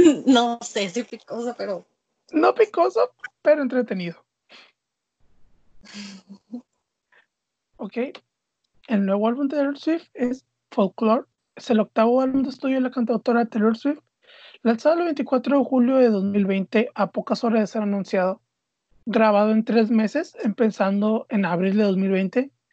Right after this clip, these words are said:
Speaker 2: producido por la misma Swift, Aaron Dessner y An-, An-, y Jack An-, Antonoff, que ya había trabajado anteriormente con Taylor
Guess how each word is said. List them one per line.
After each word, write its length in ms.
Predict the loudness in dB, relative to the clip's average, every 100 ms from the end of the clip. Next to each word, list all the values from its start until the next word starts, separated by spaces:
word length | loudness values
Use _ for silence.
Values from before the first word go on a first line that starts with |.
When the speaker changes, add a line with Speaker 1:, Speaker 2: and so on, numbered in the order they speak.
| _ _
Speaker 2:
producido 520 | 2 2 4 2 0 0
por 340 | -4 -6 -8
la 140 | 0 0
misma 280 | 2 0 0
Swift, 360 | 0 0 -2 _ _ _ _ _ _ -20 _ _ _ _ _ _ _ _ -2
Aaron 460 | 2 4 2 2
Dessner 480 | 0 0 0 -4 -4 -12 _ _ _
y 200 | -2 -2
An-, 200 | -2 -4 -10 _ _ _
An-, 380 | -4 0 0 -2 -6
y 160 | -4
Jack 300 | 0 0 0
An-, 320 | -2 -2 -4 -8
Antonoff, 560 | -8 -4 -2 -2 -4 -10 _ _ _ _ _ -4
que 140 | 0
ya 60 | 2
había 160 | 2
trabajado 340 | 0 -4 -2 -2
anteriormente 540 | 0 0 -2 -4 -6
con 180 | -4 -2
Taylor 360 | 0 0 0